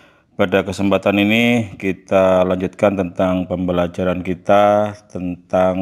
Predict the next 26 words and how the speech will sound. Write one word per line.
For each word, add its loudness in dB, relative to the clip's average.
akun -4
pembelajaran 0
yang 0
diberikan -4
oleh -4
Kemdikbud, -4
di -4
mana 2
akun -6
pembelajaran -4
ini -2
bisa -4
kita 0
daftarkan -2
ke -4
Canva 0
sehingga -6
kita -6
mendapatkan -2
Canva 2
edisi -6
premium 0
atau -6
Canva 0
Pro 0
ya. 2